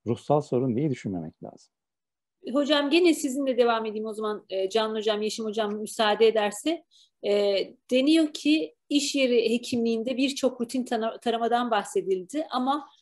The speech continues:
Speaker 2: ruh sağlığı için rutin bir taramadan bahsedilmedi. Sağlıkçılar için böyle bir tarama önerir misiniz?
Speaker 1: Önermem tabii ki. Yani çok, e, e, böyle yapılabilecek, hemen kolay değerlendirilebilecek bir,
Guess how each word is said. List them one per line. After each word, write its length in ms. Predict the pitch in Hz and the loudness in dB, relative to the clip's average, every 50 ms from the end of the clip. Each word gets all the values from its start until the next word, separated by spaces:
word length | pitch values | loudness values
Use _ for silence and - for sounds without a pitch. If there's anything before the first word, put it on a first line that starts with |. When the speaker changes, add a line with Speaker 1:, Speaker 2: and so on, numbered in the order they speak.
| - - 262 | -4 2 6
Speaker 2:
ruh 180 | 311 330 311 | 6 6 6
sağlığı 540 | - - - - 247 226 220 214 214 220 220 | 2 -2 0 4 6 6 8 8 8 8 8
için 600 | 208 - 190 - - - 190 202 254 262 - _ _ _ _ _ _ _ _ _ - | 6 4 -2 -6 -4 -2 -2 -2 -2 -4 -10 _ _ _ _ _ _ _ _ _ -2
rutin 340 | 220 254 247 - 311 302 277 | -2 0 2 2 2 2 4
bir 160 | 269 247 254 | 2 0 2
taramadan 640 | - 262 247 240 226 220 220 220 247 269 311 - - _ - | 2 2 2 4 2 0 0 0 0 -2 -2 -6 -6 _ 0
bahsedilmedi. 840 | 233 226 233 - 240 226 202 226 214 185 165 151 - 135 147 - _ _ _ _ - | 0 2 2 0 -2 -2 -2 -2 -4 -4 -4 -6 -6 -8 -10 -12 _ _ _ _ -8
Sağlıkçılar 680 | - - 254 247 262 269 277 277 - - 269 285 320 | 0 4 4 6 6 6 2 0 -2 0 2 4 4
için 340 | 294 - - - 220 208 202 | 4 2 0 -4 -6 -4 0
böyle 240 | 254 294 294 254 240 | 2 2 2 2 2
bir 160 | 214 208 - | 0 -2 -4
tarama 440 | - - 269 247 233 226 262 294 - | -4 -4 -2 -2 -2 -2 -4 -4 -2
önerir 320 | 262 247 226 220 202 202 | 0 0 2 2 0 -2
misiniz? 560 | 180 156 160 - - 143 139 156 - - _ _ _ _ _ _ _ _ _ _ _ _ _ _ _ _ _ _ _ _ _ _ _ _ _ _ _ _ _ _ _ _ _ _ _ _ - - | -4 -6 -10 -14 -16 -18 -18 -18 -18 -20 _ _ _ _ _ _ _ _ _ _ _ _ _ _ _ _ _ _ _ _ _ _ _ _ _ _ _ _ _ _ _ _ _ _ _ _ -10 -6
Speaker 1:
Önermem 460 | 143 165 160 151 151 147 120 92 - - | -4 -2 0 0 0 0 -2 -2 -4 -8
tabii 200 | - - - - | -10 -10 -10 -10
ki. 200 | - 131 143 - _ - | -8 -8 -8 -8 _ -6
Yani 260 | 110 101 98 101 101 | -4 -4 -4 -4 -6
çok, 280 | 98 - 123 - - - | -6 -8 -8 -8 -8 -8
e, 100 | - 98 95 92 87 85 82 - - 131 _ _ _ - - - _ _ _ _ _ _ _ _ _ _ _ _ _ _ _ _ _ - | -6 -6 -4 -4 -6 -6 -8 -10 -14 -18 _ _ _ -20 -20 -20 _ _ _ _ _ _ _ _ _ _ _ _ _ _ _ _ _ -12
e, 60 | 92 90 87 87 90 87 87 90 92 87 - _ _ _ - | -10 -8 -8 -8 -8 -8 -8 -10 -10 -12 -14 _ _ _ -8
böyle 240 | - 107 120 127 123 | -4 -2 0 0 0
yapılabilecek, 760 | 110 110 107 - 123 120 117 107 110 113 - 113 113 - - - - | 0 -2 0 0 0 0 0 0 -2 -2 -2 -2 -4 -4 -8 -18 -14
hemen 340 | - - 110 120 113 107 107 | -12 -8 -6 -4 -4 -6 -6
kolay 340 | 104 - 104 101 98 95 95 | -6 -4 -2 -2 -2 -2 -2
değerlendirilebilecek 1040 | 104 98 98 101 98 101 98 95 92 98 90 92 95 90 90 87 - 90 87 _ - | -4 -4 -4 -4 -6 -6 -6 -6 -8 -8 -8 -8 -8 -8 -10 -10 -10 -12 -10 _ -10
bir, 220 | 107 90 104 - | -10 -10 -10 -16